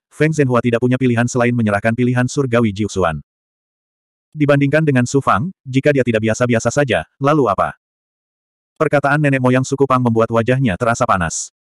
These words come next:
Lima ratus tahun di bawah tebing darah gunung pembantaian telah berlalu dalam sekejap mata.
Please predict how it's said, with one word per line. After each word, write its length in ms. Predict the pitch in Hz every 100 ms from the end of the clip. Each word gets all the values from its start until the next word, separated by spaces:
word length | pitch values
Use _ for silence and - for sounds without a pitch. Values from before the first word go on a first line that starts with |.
| _ _ _ _ _ _ _ _ 160
Lima 160 | 156
ratus 240 | 156 147 147
tahun 240 | 131 135
di 80 | 147
bawah 240 | 120 117
tebing 320 | 123 113 123
darah 160 | 147 110
gunung 240 | 107 117
pembantaian 400 | 127 127 110 117
telah 240 | 117 127 117
berlalu 400 | 123 127 120 92
dalam 240 | 110 123
sekejap 320 | 120 135 117
mata. 320 | 107 95 87